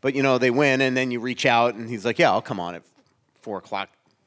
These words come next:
out right before the Hobey Baker thing, and on a ga-, day before biggest game of his career." Um, and, um, that team yesterday,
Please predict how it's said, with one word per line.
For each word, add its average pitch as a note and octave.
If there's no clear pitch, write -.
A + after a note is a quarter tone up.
out G2
right G2+
before G2
the F#2+
Hobey G2
Baker G2+
thing, G#2
and F#2+
on F#2
a F#2
ga-, -
day G#2
before G2
biggest G2+
game G#2
of E2+
his F#2
career." G2
Um, G2+
and, A2+
um, G#2+
that C3+
team C#3+
yesterday, B2